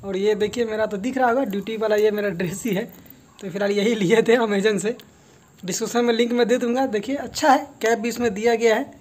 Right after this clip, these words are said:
ये साइड में, और मास्क भी है, ये दोनों काम आ जाता है, सुबह सुबह ठंडी से बचाने के लिए। तो आप चाहे तो ले सकते हैं।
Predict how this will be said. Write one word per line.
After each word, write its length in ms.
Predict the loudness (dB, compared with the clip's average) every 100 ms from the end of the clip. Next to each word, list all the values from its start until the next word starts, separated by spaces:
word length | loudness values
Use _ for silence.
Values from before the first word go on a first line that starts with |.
| -4
ये 120 | -2
साइड 280 | 0 -2 -2
में, 100 | -2
और 320 | 0 0 -2 -8 -8
मास्क 340 | -4 -6 -6
भी 120 | -4
है, 60 | -4 -6 -8
ये 80 | -2
दोनों 280 | -2 -2
काम 180 | -2 -2
आ 40 | 0
जाता 260 | -2 -2
है, 140 | -8 -8 _ _ _ _ -16 -8
सुबह 160 | -4 -2
सुबह 180 | -2
ठंडी 280 | -4 -2 -2
से 80 | -2
बचाने 360 | -4 -4 -4 -4
के 100 | -6
लिए। 160 | -8
तो 200 | -12 -16
आप 80 | -16 -12
चाहे 120 | -10
तो 100 | -6
ले 160 | -6
सकते 300 | -6 -8 -12
हैं। 140 | -12